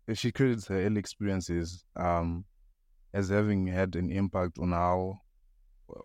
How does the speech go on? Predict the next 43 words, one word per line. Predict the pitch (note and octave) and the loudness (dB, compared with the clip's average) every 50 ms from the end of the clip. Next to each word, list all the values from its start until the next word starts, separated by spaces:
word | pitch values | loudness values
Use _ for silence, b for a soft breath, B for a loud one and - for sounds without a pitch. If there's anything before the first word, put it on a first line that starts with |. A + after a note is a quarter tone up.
| - - | -4 0
on | G2+ G2 G2 G2 | 2 2 2 2
her | - F#2+ G2 G#2 G#2 | 0 2 2 2 2
becoming | F#2 F#2 F#2 - - F#2+ F#2+ F#2+ F#2 F2+ F2 F2 F2 D#2+ E2 | 2 0 -4 -2 0 2 2 4 4 2 2 0 0 -2 -4
the | E2+ F2 F2+ E2 | -4 -4 -4 -4
successful | - - F2 - - F#2+ F2 - - E2+ | -4 -6 -6 -2 -2 -2 -2 -2 -2 -2
woman | E2+ F2+ F#2 F2+ F2 D#2+ | 0 2 2 2 2 0
that | - E2 - | 0 -2 -4
she | - - F2 | -4 -4 0
later | E2+ F2 E2 - | 0 0 0 0
became | E2 E2+ E2+ E2 - F2 E2+ E2+ | -2 -4 -4 -2 0 0 0 0
in | D#2+ E2 - | 0 -2 -4
life. | - - - - - _ _ _ _ _ _ _ _ _ _ _ | -6 -10 -12 -16 -20 _ _ _ _ _ _ _ _ _ _ _
So | - - | -2 2
I'm | A2+ A#2 B2+ | 2 4 4
also | D3 C#3+ - C#3 | 2 2 2 2
interested | A#2 A2+ A2 - - G#2 F#2+ F2 - | 2 2 2 0 -2 -4 -4 -4 -4
in | - F#2 F2+ F2+ F2+ F2 F2 - - | -4 -2 0 0 0 -2 -4 -6 -8
learning | C#2 F2+ G2 G#2+ A2+ A2 G#2+ G2 | -6 -2 2 4 4 4 4 2
about | F#2 E2 D2+ E2 E2 E2+ D#2+ - | 2 0 0 0 0 0 0 -2
your | - F2 E2+ E2 E2 E2 E2 - | -4 -2 0 0 0 -2 -2 -2
early | - G2 G2 F#2+ - | 0 0 0 0 0
context. | - F#2+ F2+ F2 E2 - - - - - - - - | 0 -2 -2 0 -2 -4 -8 -10 -12 -14 -14 -12 -8
What | F2+ F#2+ G#2 A#2 B2 | -2 0 0 2 2
was, | A2 G#2 G2+ G2 F#2+ F2+ - - - _ _ _ _ _ _ - | 2 0 0 0 -2 -6 -10 -16 -20 _ _ _ _ _ _ -4
what | A2 B2 | 0 0
are | C3+ | 0
some | B2 - C3+ A#2+ | 2 2 2 2
of | A2+ G#2 | 2 0
the | F#2+ F#2 | 0 0
memories | F#2 F#2+ G#2 G#2 G2+ F#2+ F#2 F2 E2+ | 0 0 2 2 2 2 2 0 0
that | E2 E2+ D#2+ - | -2 -2 -2 -2
you | F#2+ F2 E2+ | -2 -2 0
had | F2 F2+ F#2 F2 F2+ F2 | 2 2 2 2 0 -4
growing | - E2+ E2+ E2 E2+ E2 E2 E2 | -4 -2 0 2 2 2 2 2
up | D#2+ D#2 D#2+ E2+ | 2 0 0 0
that | E2 D#2+ | 0 0
have | E2+ E2 D#2 | 0 0 0
helped, | E2 F2 F2+ F#2 F#2+ F#2+ _ _ _ - - | 0 2 2 2 2 0 _ _ _ -14 -10
uh, | - - D#2+ - - - | -8 -8 -8 -8 -8 -8
shape | - - - - G2+ F#2+ F2 - - | -6 -4 0 2 2 2 0 -2 -2
who | F2+ F2 | -2 0
you | F2 E2 D2+ - | 0 0 0 -2
are | - E2 E2 E2 E2+ | -2 -2 -2 -2 -4